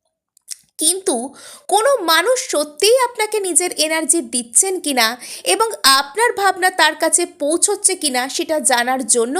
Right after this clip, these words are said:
কিন্তু আপনার ওই হার্ট চক্রটিকে বেশ ব্যালেন্স হতে হবে। আর এর পদ্ধতি আমি আপনাদেরকে এর আগে বহুবার বলেছি, তারপরেও যারা বুঝতে পারছেন না বা নিজে নিজে হিল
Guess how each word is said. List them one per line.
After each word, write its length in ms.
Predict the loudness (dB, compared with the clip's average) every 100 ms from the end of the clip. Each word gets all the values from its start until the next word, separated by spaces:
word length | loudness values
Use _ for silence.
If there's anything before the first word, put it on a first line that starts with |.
| 0
কিন্তু 240 | -2 -2 -8 -10 -18 -4 2 2
আপনার 240 | 2 0 0
ওই 60 | -2 0
হার্ট 240 | 2 2 0 -2
চক্রটিকে 540 | 0 0 0 -2 -4 -8 -6
বেশ 200 | -6 -6 -6 -2
ব্যালেন্স 380 | 0 0 -2 -4 -4
হতে 200 | -4 -2
হবে। 240 | -2 -4 -10 -14 -12 -10 0 2
আর 80 | 2 2 0
এর 80 | 0 0
পদ্ধতি 540 | 0 0 0 -2 -2 -4 -2 -2
আমি 160 | -2 -4 -4
আপনাদেরকে 540 | -2 -2 0 -2 -4 -6 -4
এর 80 | -4 0 0
আগে 200 | 0 -4 -6 -6
বহুবার 420 | -4 0 2 2 0
বলেছি, 360 | -2 0 2 0 -4 -12 -20 -2
তারপরেও 640 | 2 2 2 2 4 4 4 4
যারা 160 | 2 2 0
বুঝতে 260 | 0 0 0
পারছেন 420 | 2 2 2 0 2
না 80 | 2 2
বা 60 | 0 -2
নিজে 180 | -4 -2
নিজে 160 | 0 -2 -4
হিল 160 | -6